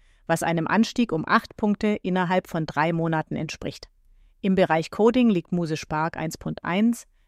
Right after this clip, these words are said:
mit einundvierzig Komma drei Punkten knapp vor G L M fünf Punkt zwei und hat dabei niedrigere Kosten von null Komma sechsundzwanzig Dollar pro Aufgabe.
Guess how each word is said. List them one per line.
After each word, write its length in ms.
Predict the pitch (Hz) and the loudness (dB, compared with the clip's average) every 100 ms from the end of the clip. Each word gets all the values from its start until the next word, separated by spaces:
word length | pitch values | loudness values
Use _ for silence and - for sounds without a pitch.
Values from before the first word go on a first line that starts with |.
| - | -8
mit 160 | 165 - | -8 -4
einundvierzig 760 | 170 208 214 - 185 - - - | 0 2 0 0 -2 -2 -10 -2
Komma 220 | 190 180 | 0 0
drei 280 | - 160 170 | 0 -2 -2
Punkten 600 | - 190 - - 208 214 _ _ - | -2 -2 -4 -2 -2 -2 _ _ -8
knapp 280 | - 208 208 | 4 4 4
vor 300 | - 196 196 | 0 0 2
G 200 | - 165 | 2 2
L 120 | 160 | 2
M 240 | 156 180 - | 0 -4 -6
fünf 400 | - - 175 - | -6 -4 -4 -6
Punkt 360 | - 170 - - | -4 -4 -4 -8
zwei 260 | - 151 139 - 240 _ _ _ | -4 -2 -2 -4 -6 _ _ _
und 160 | 196 175 | -4 2
hat 160 | 185 | 4
dabei 240 | 180 160 160 | 4 2 2
niedrigere 640 | 175 208 233 214 220 226 | 0 0 0 0 0 0
Kosten 400 | - 180 - 208 | 0 -2 -2 -4
von 200 | - 165 | -2 -2
null 180 | 170 196 | 0 0
Komma 280 | 185 170 160 - - 185 | 0 0 -2 -6 -6 -4
sechsundzwanzig 800 | 185 - - 175 165 156 165 - | -4 -4 -6 -6 -6 -6 -6 0
Dollar 340 | 165 175 190 | 2 2 2
pro 300 | - - 170 | -2 -2 0
Aufgabe. 580 | - 165 - 147 143 | 0 -2 -4 -8 -6